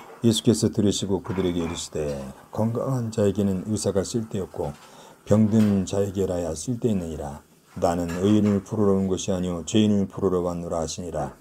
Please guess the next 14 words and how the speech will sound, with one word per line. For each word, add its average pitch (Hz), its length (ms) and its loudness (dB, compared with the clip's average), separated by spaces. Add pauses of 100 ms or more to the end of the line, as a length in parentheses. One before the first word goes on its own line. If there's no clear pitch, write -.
(1160)
요한의 104 340 6
제자들과 92 800 0
바리새인들이 90 880 -2
금식하고 98 540 0
있는지라. 80 560 -6 (420)
사람들이 95 580 2
예수께 92 280 0
와서 90 280 -2
말하되 82 640 -8
"요한의 104 360 4
제자들과 85 840 -4
바리새인의 110 600 2
제자들은 101 540 -2
금식하는데 82 760 -4